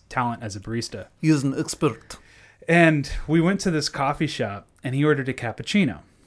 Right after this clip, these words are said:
Speaker 1: Now, in third wave coffee shops, a cappuccino means, I can't remember the exact specifications, but it's like a four ounce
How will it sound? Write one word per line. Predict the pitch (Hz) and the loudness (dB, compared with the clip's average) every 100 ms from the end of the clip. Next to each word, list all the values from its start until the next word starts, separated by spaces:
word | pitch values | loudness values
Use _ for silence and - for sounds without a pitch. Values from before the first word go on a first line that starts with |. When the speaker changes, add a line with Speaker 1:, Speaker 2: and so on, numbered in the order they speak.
| _ _ _ - - | _ _ _ -20 -4
Speaker 1:
Now, | 147 147 143 | 0 2 2
in | 139 | 0
third | - 165 180 | 2 4 4
wave | 160 147 135 - | 2 0 0 0
coffee | 135 131 135 | -2 0 -4
shops, | - 123 110 104 - - - - _ - | -4 -6 -6 -8 -6 -6 -6 -12 _ -14
a | |
cappuccino | - 165 160 147 - 156 147 127 120 | -6 -2 -2 -2 -2 0 2 2 2
means, | 120 117 113 110 104 - - - | 0 -2 -2 -4 -4 -6 -8 -12
I | 131 | -10
can't | 143 131 | -4 -4
remember | 117 110 | -4 -6
the | 107 | -8
exact | 107 113 110 101 - | -10 -10 -8 -10 -12
specifications, | - 92 - - 113 104 110 101 | -10 -10 -12 -12 -10 -8 -12 -10
but | 113 | -10
it's | - | -8
like | 117 | -12
a | |
four | - - 131 120 | -8 -2 0 0
ounce | 107 104 - - - | -4 -8 -8 -8 -10